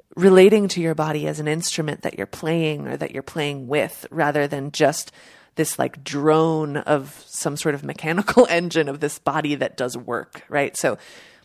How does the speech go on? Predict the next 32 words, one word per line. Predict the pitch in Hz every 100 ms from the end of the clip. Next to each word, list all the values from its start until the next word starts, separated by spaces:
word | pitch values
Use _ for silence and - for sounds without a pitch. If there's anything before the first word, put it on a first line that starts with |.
| -
so | 190
maybe | 185 185
taking | 180 190 180 160
it | -
out | 143 147
of | 139 139 - -
an | 147
idea | 139 147 147 110
of | 127
this | 147
body | - 147 143
does | 117 156
work | 143 135 -
for | - -
me | 147 -
and | -
a |
little | 160 147
bit | 143 -
more | 147 143 139
into | 135 143 - 143 143 - - - - _
the | 156
hum | - - 170 151 147 143
of | 135 - 143
the, | 139 127 143 _ _ _ _ _ _ _ _ - -
of | 165 143
the | 139 - _
art | 131 165 - - - _ _ _ _ _ _
that | 165 -
your | 135 110
body | - - 127 117
is. | - - - - -